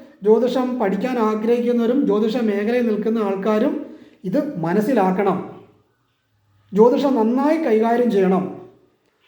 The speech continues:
ഇത് കൃത്യമായ രീതിയിൽ പഠിക്കാത്തത് കൊണ്ടാണ് പല ആൾക്കാരും സഭയിൽ പോയി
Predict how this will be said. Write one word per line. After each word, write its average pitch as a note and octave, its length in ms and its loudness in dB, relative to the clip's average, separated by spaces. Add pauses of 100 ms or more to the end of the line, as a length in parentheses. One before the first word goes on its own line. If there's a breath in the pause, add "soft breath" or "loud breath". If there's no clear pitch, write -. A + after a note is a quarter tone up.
ഇത് G#3+ 140 0
കൃത്യമായ C#4 580 0
രീതിയിൽ C4 280 0
പഠിക്കാത്തത് B3 580 -2
കൊണ്ടാണ് A#3+ 540 0
പല G#3 200 -2
ആൾക്കാരും A3+ 500 0
സഭയിൽ G#3+ 420 0
പോയി G#3 400 0